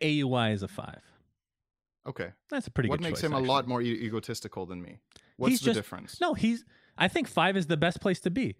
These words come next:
Speaker 1: It's a normal ego level. That's where you wanna be. You're too low. You're way too low.
Speaker 2: Okay.
Speaker 1: That's what I'm saying.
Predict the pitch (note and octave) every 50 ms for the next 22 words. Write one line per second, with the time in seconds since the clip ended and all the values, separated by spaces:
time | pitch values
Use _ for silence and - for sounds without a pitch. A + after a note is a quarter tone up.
0 | - - C#3 - F3 D3+ D3 C#3+ C#3 D3+ E3 F#3 F#3 F#3 F#3+ F#3+ - _ _ -
1 | F#3+ B3 A#3+ F#3+ B2 F#2+ E2+ D#2 - - - _ _ C3 C3 - - F#3+ F#3 F#3
2 | E3 D3+ D3+ D#3+ E3+ D#3+ F3 A#3 F3 F2 - - _ _ _ _ _ _ - C3
3 | G3+ D4 - - - C#4+ D4 C4 G#3 C4 G#4 G4+ - - - - _ _ _ _
4 | _ _ _ _ _ _ _ _ _ _ _ _ _ _ _ _ G3 B3+ C#4+ G#3+
5 | C#4+ F#4 G#4 G4+ - G3 B2 F#2+ F2 - - - - _ _ _ _ _ _ _
6 | _ _ _ _ _ _ _ _ _ _ _ _ - C#3+ C#3+ - F#2 - - _
7 | _ _ _ _ _ _ _ _ _ _ _ _ _ _ _ _ _ - G#3 A3
8 | - C#4 A3 G3+ F#3+ - - - - F#2+